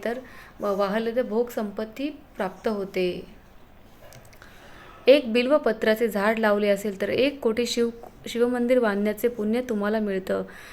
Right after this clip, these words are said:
म्हणून त्या बिल्वपत्राच्या झाडाखाली एक प्रदक्षिणा घातली तर विश्वातील जेवढे तीर्थक्षेत्र आहेत तेवढ्या तीर्थक्षेत्राचे दर्शन तुम्हाला घडते.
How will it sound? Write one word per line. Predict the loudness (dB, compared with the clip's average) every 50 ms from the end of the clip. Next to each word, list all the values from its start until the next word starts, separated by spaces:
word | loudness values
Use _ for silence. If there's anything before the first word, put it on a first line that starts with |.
| -20 -12 -4 -2
म्हणून | 0 0 0 2
त्या | 4 2 4
बिल्वपत्राच्या | 4 2 2 2 2 2 2 2 0 2 0 0 2 2
झाडाखाली | 2 4 4 4 2 2 0 -2 -2 -2 0 2
एक | 2 2 2 2 0
प्रदक्षिणा | 0 0 0 -2 -2 -2 -4 -4 -2
घातली | -2 -4 -4 -4 -4 -4 -2
तर | -2 -2
विश्वातील | -2 -4 -4 -2 -2 -2 0 0 0
जेवढे | 2 4 4 4 4 2 0
तीर्थक्षेत्र | -2 -2 -2 0 -2 -2 0 0 -2 -2 0 0
आहेत | -2 0 0 -2 -4 -6 -10 -16 -18 -18 -18 -18 -18 -18 -2 2
तेवढ्या | 4 4 4 4 4 4
तीर्थक्षेत्राचे | 2 4 4 4 2 2 2 0 0 0 0 0 0 0
दर्शन | 0 0 0 0 -2 -2 -2 -2
तुम्हाला | -4 -4 -2 -2 -2 0
घडते. | 0 0 0 0 -2 -2 -2 -2 -2 -4 -8